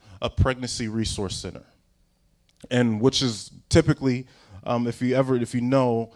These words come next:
a pregnancy resource center, they have plenty of different things that they, for, they, that they serve the community in,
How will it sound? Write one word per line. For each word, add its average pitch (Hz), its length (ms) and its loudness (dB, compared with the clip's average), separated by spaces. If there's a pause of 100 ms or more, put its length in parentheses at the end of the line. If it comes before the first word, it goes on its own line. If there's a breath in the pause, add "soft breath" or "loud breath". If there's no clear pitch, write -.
(160 loud breath)
a 120 80 -2
pregnancy 127 500 -4
resource 120 400 -2
center, 120 320 -2
they 110 140 -2
have 110 420 -2 (400 loud breath)
plenty 170 340 4
of 123 120 0
different 131 320 0
things 123 240 -2
that 113 140 -4
they, 110 140 0
for, - 760 -4
they, 127 300 0
that 113 200 -2
they 117 120 0
serve 139 500 0
the 117 60 -8
community 110 580 -2
in, 87 140 -8